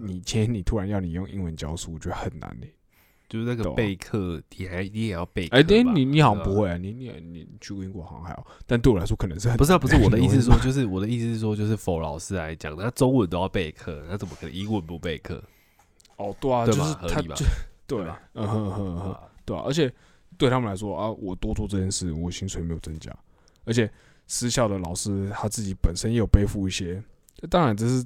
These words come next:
Speaker 1: 这里面这些东西是报道者里面就是有去真的找到了那间学校的老师，那
Speaker 2: 嗯。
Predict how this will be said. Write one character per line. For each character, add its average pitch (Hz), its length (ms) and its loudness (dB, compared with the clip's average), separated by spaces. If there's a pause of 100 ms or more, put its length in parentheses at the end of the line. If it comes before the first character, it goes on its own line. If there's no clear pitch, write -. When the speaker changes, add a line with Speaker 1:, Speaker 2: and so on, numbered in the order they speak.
(180)
Speaker 1:
这 180 100 6
里 101 160 0
面 104 140 -2
这 107 100 -2
些 101 80 -2
东 98 140 -2
西 95 60 -2
是 107 120 -2
报 104 220 -4
道 87 160 -6
者 82 120 -10
里 73 80 -14
面 85 160 -8 (480)
就 - 120 -10
是 101 140 -2
有 80 200 -6
去 87 340 -8 (460)
真 104 160 0
的 98 120 0 (120)
找 82 180 2
到 95 200 -2
了 73 180 -10 (300)
那 101 100 -8
间 92 240 -8
学 85 220 -6
校 92 180 -4
的 80 80 -8
老 69 200 -10
师， - 240 -8 (460)
那 113 140 4
Speaker 2:
嗯。 85 140 -4